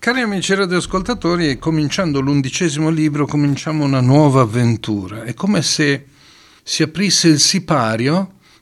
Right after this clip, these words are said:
e dopo l'attesa e dopo,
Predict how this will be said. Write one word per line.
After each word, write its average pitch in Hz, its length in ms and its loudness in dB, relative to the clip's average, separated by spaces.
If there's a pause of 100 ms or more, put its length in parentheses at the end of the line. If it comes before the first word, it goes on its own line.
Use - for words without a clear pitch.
(400)
e 131 180 -8
dopo 120 320 -6
l'attesa 110 1200 -2
e 101 320 -6
dopo, 101 500 -10